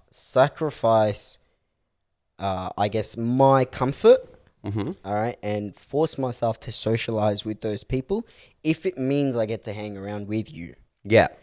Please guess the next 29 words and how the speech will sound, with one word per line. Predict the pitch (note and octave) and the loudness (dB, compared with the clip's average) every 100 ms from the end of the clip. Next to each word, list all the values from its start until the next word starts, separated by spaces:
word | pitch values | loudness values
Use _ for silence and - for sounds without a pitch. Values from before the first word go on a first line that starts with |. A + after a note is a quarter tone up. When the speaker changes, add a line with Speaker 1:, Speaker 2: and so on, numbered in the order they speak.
| _ - | _ -6
Speaker 1:
Whereas | A2 C3+ C#3 | 4 4 6
I | C#3 C#3+ | 4 2
know | C#3 A#2 | 2 0
friends | - C#3+ C#3+ | 2 2 2
of | C#3 G#2 | -2 -4
mine | G2 G2+ C#3 _ _ _ _ _ | -6 -8 -12 _ _ _ _ _
that | G#2+ | 0
are | G#2+ A2 | 2 2
like, | G#2+ G#2 - | 2 0 0
"Oh, | A#2 A#2 | 2 2
who's | A2 C#3+ - | 2 -2 -2
coming?" | - B2+ G2 A#2+ - _ _ _ _ _ _ _ _ _ | -2 -2 -2 -8 -14 _ _ _ _ _ _ _ _ _
And | G#2 G#2+ | -8 -4
when | A2 | -2
I | A2 | 0
list | G#2+ A#2 D3 - | 0 0 0 0
them | A#2+ B2+ | 0 4
out, | E3 C#3+ - | 4 4 2
they | - A2 | -2 -2
go, | G#2 G#2 G#2 G#2 - | 0 0 2 0 -4
"Nah." | F2+ G#2 G2+ - - _ _ _ _ _ | -10 -6 -6 -8 -20 _ _ _ _ _
Like, | G2 F#2+ - | -10 -10 -2
I'm | A2+ A#2+ | -2 0
not | B2 | -2
gonna | A2+ A#2 G#2+ | -2 -4 -4
even | G#2+ G#2 G2+ G2 | -4 -4 -6 2
bother | A2 A#2+ A#2 | 2 4 2
with | G#2+ G2+ - | 0 -6 -6
that | F#2+ A#2 C3+ | -4 -4 -4